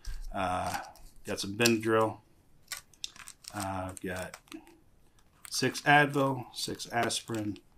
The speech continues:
six Tylenol. Uh, I've got some ointment, antacids, diaphin,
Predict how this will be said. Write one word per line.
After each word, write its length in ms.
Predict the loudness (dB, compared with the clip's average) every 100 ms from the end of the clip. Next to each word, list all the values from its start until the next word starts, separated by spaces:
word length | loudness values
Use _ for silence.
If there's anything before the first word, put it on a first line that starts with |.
| -14
six 480 | -12 -6 -4 -4 -6 -10 -8
Tylenol. 580 | -4 0 2 0 -2 -8 _ -20 -20 -20 -20 -20 _ -20 -20 -20 -20 -14
Uh, 140 | -10 -8
I've 260 | -8 -10
got 260 | -8 -6 -4
some 440 | -6 -6 -8 -10 -14 -20 _ _ _ _ _ _ -20 _ _ -20 _ -20 -20 -20 -20 -20 -20 _ -20 -20 -20 _ 2
ointment, 400 | 4 4 0 -2 _ -20 -20 -18 -18 -16 -6
antacids, 960 | 0 4 6 6 4 0 -2 0 0 0 -4 -10 _ _ _ _ _ _ _ -20 _ -20 _ -20 _ _ -20 _ _ _ _ _ _ _ -8
diaphin, 680 | -2 0 -2 -2 0 0